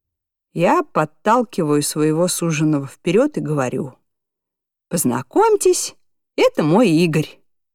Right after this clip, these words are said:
Папа поперхнулся, побагровел, закашлялся.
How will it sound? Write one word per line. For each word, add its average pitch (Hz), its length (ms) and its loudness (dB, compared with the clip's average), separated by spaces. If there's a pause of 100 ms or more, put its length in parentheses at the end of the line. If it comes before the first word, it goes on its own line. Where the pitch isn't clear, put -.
(1120)
Папа 143 360 -6
поперхнулся, 180 1120 -6 (1120)
побагровел, 156 1040 0 (840)
закашлялся. 214 1200 0